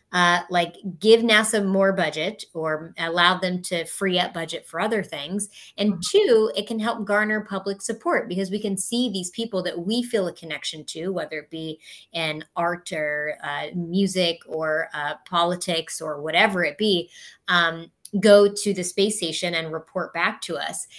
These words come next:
Speaker 1: And
Speaker 2: Yeah.
Speaker 1: I thought it was such a fun idea. And then fast forward fifteen years from now, we see that happening now.
Speaker 2: Yeah, you, you nailed it. That was something I absolutely wanted to ask you.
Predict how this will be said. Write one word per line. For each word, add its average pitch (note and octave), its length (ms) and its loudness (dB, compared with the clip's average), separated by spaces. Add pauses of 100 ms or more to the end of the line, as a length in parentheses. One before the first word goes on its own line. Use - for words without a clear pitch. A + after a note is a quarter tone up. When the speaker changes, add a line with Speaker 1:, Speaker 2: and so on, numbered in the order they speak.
(220)
Speaker 1:
And D#3+ 320 0
Speaker 2:
Yeah. - 100 -16
Speaker 1:
I A3 120 6
thought G#3+ 160 6
it F3+ 40 2
was E3+ 140 -2
such F#3+ 160 -4
a F#3+ 60 -4
fun - 180 -4
idea. F3 320 0
And D#3 100 -2
then D#3 120 -8
fast E3+ 280 -4
forward F3+ 360 0
fifteen E3+ 360 -10
years A3 220 -6
from E3 160 -4
now, D3+ 180 -2
we D#3+ 120 -6
see E3+ 220 -6
that D#3 180 -6
happening E3 400 -8
now. - 260 -12 (580)
Speaker 2:
Yeah, F3+ 380 -4
you, - 100 -16 (120)
you G#3 320 -4
nailed G3+ 280 0
it. B3+ 280 2
That F#3+ 120 4
was F#3+ 140 -2
something G#3+ 300 -4
I E3+ 340 -2
absolutely F3 460 -2
wanted F3 200 0
to F3 120 -4
ask E3 260 -2
you. D#3+ 220 -2